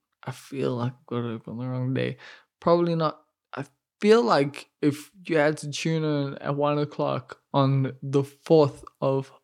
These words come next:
October, that you would hear the third episode of Blowing Smoke with Bob.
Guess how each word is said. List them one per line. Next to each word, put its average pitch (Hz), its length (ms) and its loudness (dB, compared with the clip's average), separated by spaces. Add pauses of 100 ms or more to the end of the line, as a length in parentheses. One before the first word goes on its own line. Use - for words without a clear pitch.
(140)
October, 302 960 -2 (2000)
that 151 560 2 (240)
you 143 240 0
would 131 400 -2 (360)
hear 127 680 0 (460)
the 143 120 2
third 139 320 2
episode 120 480 -4
of 123 120 -10
Blowing 131 280 -6
Smoke 123 400 -14
with 120 260 -8
Bob. 120 440 -2